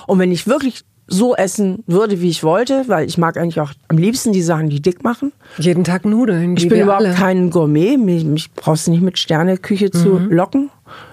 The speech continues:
Speaker 1: Ja, also dann esse ich lieber eine richtig geile Pommes, <laughs> die richtig gut sind, weißt du. Ich esse gerne die Dickmacher und wenn ich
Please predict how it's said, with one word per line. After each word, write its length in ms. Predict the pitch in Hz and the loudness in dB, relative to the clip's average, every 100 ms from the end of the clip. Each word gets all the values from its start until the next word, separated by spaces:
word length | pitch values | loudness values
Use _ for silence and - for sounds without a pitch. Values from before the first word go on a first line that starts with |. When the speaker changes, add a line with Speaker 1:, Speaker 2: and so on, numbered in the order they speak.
| - | -2
Speaker 1:
Ja, 140 | 165 | 0
also 540 | 170 123 170 160 160 160 - - - - | 0 0 0 0 0 -4 -12 -20 -20 -4
dann 220 | 160 156 | 0 0
esse 180 | 147 147 | 0 -4
ich 140 | 147 | -2
lieber 340 | 180 190 156 151 _ _ - | 0 0 0 -4 _ _ -4
eine 260 | 147 135 - | -2 -2 -4
richtig 440 | 170 165 170 156 - | -6 -4 -6 -8 -4
geile 260 | 139 151 | -4 -2
Pommes, 440 | 156 170 190 247 277 | -2 -2 -2 -2 -2
<laughs> 680 | 320 - - - - - - - - - - - - - | -6 -6 -8 -8 -8 -10 -10 -12 -18 -20 -16 -16 -14 -14
die 60 | - - | -10 -4
richtig 320 | 220 - 202 | -4 -4 -6
gut 200 | - 226 | -4 -4
sind, 360 | - 214 220 - | -4 -6 -6 -4
weißt 280 | 175 196 - | -6 -4 -6
du. 60 | - - 233 247 - 202 147 - | -8 -10 -14 -12 -12 -14 -16 -12
Ich 180 | - - | -8 -6
esse 140 | 190 | -4
gerne 300 | 196 175 175 | -2 -2 -2
die 140 | 156 147 | -6 -6
Dickmacher 560 | 165 156 202 294 330 285 | -6 -2 -4 -2 -2 -2
und 100 | 214 | -2
wenn 140 | 190 | -2
ich 180 | 180 | -4